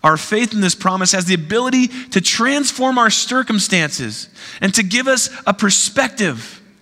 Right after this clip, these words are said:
when life doesn't go the way we think it should. From Abraham,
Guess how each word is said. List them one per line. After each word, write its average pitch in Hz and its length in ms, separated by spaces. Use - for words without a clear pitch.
when 170 160
life 208 280
doesn't 196 340
go 165 180
the 156 100
way 156 140
we 143 100
think 143 240
it 123 80
should. 131 320
From 185 200
Abraham, 208 560